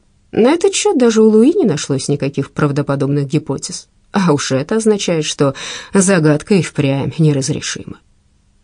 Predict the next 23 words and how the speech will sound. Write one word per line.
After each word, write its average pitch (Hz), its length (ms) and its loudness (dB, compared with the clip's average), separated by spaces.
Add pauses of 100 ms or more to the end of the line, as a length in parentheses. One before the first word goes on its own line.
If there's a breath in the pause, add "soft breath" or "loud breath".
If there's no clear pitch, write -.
(200)
«Может, - 240 -8
она 127 140 -2
тоже 143 480 -2 (120)
перебарщивает 143 680 0
со 139 120 -4
штампами?» — 147 540 -4 (320 loud breath)
думал 143 300 2
Камиль. - 440 -8 (600)
Даже 277 380 2
ветеринар, 381 520 2
которому 196 380 0
он 196 140 2
принёс 208 440 0
кошку 285 400 -4
и 147 160 2
задал 156 400 0
всё 190 160 -6
тот 175 160 -2
же 160 100 -2
вопрос 196 460 -2
о 151 60 0
её 156 160 0
росте, 147 400 -2